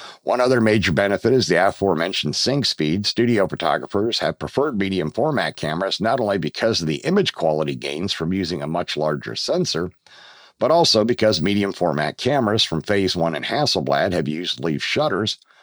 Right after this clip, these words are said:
which give them more power in studio settings and when mixing natural light with strobes. Basically, leaf shutters give photographers all the benefits of high-speed sync,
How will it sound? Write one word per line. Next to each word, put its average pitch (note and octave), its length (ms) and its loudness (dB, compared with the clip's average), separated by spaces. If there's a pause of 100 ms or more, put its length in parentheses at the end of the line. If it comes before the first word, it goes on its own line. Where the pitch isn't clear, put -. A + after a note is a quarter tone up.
(260)
which A#2+ 200 -2
give B2 200 2
them A2 160 4
more D#2 240 2
power A2 500 2
in G2 240 -2
studio C#2 480 -2
settings G2+ 640 0 (160)
and E2+ 240 -2
when C#2+ 180 -2
mixing G2 360 -2
natural D2 420 -4
light A2 340 0
with - 120 -4
strobes. G2 640 -2 (800)
Basically, C3+ 500 4
leaf B2 240 4
shutters G#2+ 380 2
give G#2 180 0
photographers G2+ 640 2
all A#2+ 240 0
the C3 100 0
benefits G#2 520 0
of - 80 -8
high-speed E2+ 580 0
sync, A2 400 0